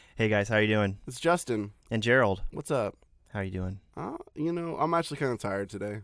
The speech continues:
Speaker 2: not gonna lie.
Speaker 1: Me too.
Speaker 2: We, we did, I woke up early. At least I woke up earlier than I would on a Friday.
Speaker 1: Uh, I woke up pretty normal.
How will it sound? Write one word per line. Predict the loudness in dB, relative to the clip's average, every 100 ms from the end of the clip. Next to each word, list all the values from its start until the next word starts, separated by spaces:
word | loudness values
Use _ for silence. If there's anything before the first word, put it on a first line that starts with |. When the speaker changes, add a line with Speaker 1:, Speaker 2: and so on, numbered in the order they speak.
| -6
Speaker 2:
not | -4
gonna | -2 0
lie. | 0 0 -6 _ _ -8
Speaker 1:
Me | -6
too. | -6 -8 -10 -12
Speaker 2:
We, | 0 2
we | 2 -2 -4 0
did, | 4 4 4 -4 -10 _ _ _ _ _ -10 -6
I | 2 4
woke | 6 4 0
up | -6
early. | -6 -6 -8 -12 -18 _ _ -16
At | -12
least | -12 -10
I | -12 -14 _ _
woke | -2 0
up | -2 -4
earlier | -2 2 2 0
than | -2
I | -4
would | -4 -4 -4
on | -8
a |
Friday. | -10 -10 -8 -10 -10 -14 _ _ _ _ _ _
Speaker 1:
Uh, | -4 -2 -4
I | -4
woke | -4 -4 -4
up | -6 -10 _ _ _ _ -20 _ _ _
pretty | 0 0 -8 -10 -10 -10
normal. | -10 -8 -10